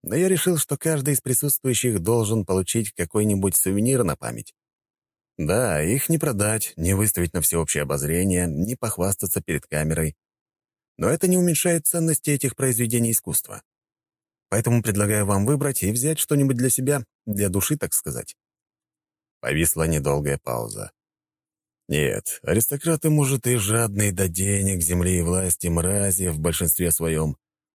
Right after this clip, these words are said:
но искусство занимает особое почётное место в их культуре.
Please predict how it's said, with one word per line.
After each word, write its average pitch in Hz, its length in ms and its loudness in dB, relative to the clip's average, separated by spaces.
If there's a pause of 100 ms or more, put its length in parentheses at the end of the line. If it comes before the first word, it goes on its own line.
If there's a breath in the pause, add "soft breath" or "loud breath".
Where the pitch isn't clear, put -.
но 95 200 0
искусство 139 500 -2
занимает 117 460 0
особое 95 640 0
почётное 80 580 -4
место 90 400 -2
в 85 60 -2
их 73 100 -6
культуре. 69 520 -12